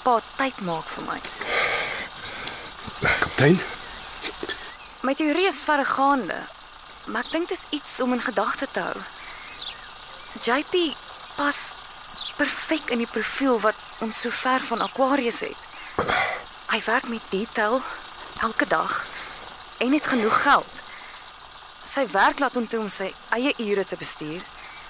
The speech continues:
Speaker 1: Hy het vir jare sy pa hoor praat oor reeksmoordenaars, oor hoe hulle gevang word en wat hulle verkeerd doen. Hy kon wenke optel en leer wat om nie te doen nie. Daar's ook iets in sy grys oë wat flikker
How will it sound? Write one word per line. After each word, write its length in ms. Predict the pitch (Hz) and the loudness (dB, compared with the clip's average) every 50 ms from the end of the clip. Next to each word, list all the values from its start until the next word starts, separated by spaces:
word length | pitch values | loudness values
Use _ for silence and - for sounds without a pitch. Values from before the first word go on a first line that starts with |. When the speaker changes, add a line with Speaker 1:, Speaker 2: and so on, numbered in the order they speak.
| - - | -6 -2
Speaker 1:
Hy 100 | - 220 | -2 -2
het 100 | 220 - | 0 0
vir 100 | - 247 | -2 -2
jare 380 | 196 180 190 202 247 294 294 | 0 2 4 6 6 8 6
sy 180 | 254 - 226 208 - - | 4 4 2 0 2 4
pa 60 | 220 220 208 | 4 4 6
hoor 140 | 196 190 - - | 4 2 0 0
praat 300 | 226 220 208 196 190 - | 2 2 4 2 2 0
oor 160 | 185 185 175 - - - - | 0 -2 -2 -4 -6 -14 -10
reeksmoordenaars, 1120 | - - 185 185 214 226 - - 208 196 180 170 170 165 175 165 160 165 170 170 170 - | -8 -4 0 2 2 2 2 0 0 0 0 0 0 0 0 0 2 2 2 2 2 0
oor 120 | - 175 156 | -2 -4 -2
hoe 100 | 151 175 | 0 0
hulle 140 | 185 180 175 | 0 2 2
gevang 500 | - - - - 233 233 214 208 214 - | 0 0 2 4 6 6 6 6 4 4
word 300 | 196 190 185 190 - - | 4 4 4 4 2 -2
en 140 | 160 151 - | -4 0 2
wat 160 | 185 208 220 | 2 4 4
hulle 140 | - 202 196 | 2 -2 -2
verkeerd 460 | - - - - 214 214 202 202 185 | -4 -6 -6 0 4 4 4 4 4
doen. 240 | 175 190 196 208 190 - - - - - - - - - - - - - | 2 2 2 2 0 -2 -6 -10 -10 -10 -10 -10 -12 -12 -14 -16 -12 -4
Hy 120 | - - 254 | -2 0 2
kon 200 | - 285 269 233 | 4 4 4 6
wenke 320 | - 208 269 320 - 370 | 6 6 6 6 6 4
optel 440 | 349 415 - - - - 139 - - - - | 0 0 -2 -6 -8 -8 -8 -6 -6 -4 -2
en 260 | 214 202 180 156 156 | -2 0 0 0 0
leer 260 | 190 247 294 302 247 | 2 4 4 4 4
wat 220 | 185 202 214 - | 4 2 4 4
om 140 | 269 233 196 | 4 4 4
nie 140 | 196 277 294 | 4 2 4
te 140 | - 381 226 | 2 2 2
doen 200 | - 190 156 143 | 0 -2 -2 -2
nie. 120 | 131 - - - - - - - - - - - - - - - - - - - - - - - - - - - - - | -6 -8 -10 -12 -14 -14 -12 -12 -14 -14 -14 -16 -16 -16 -16 -16 -16 -16 -16 -16 -16 -14 -14 -14 -14 -14 -14 -14 -6 -2
Daar's 260 | - 208 214 - - | 0 0 2 2 0
ook 160 | 233 220 - | 0 -2 -2
iets 260 | - 220 - - - | -4 -4 -2 0 0
in 160 | - 190 180 175 | 0 0 0 2
sy 200 | - - 180 175 | 2 2 2 2
grys 560 | - - - - 196 190 175 160 - - - - | 2 0 2 4 4 2 2 2 0 0 0 0
oë 280 | - 180 165 160 160 147 | 0 0 2 0 0 0
wat 180 | 147 139 - | -2 -6 -6
flikker 580 | - - 196 175 - - 180 175 - - - | -4 -2 0 0 0 0 -2 -2 -2 -4 -6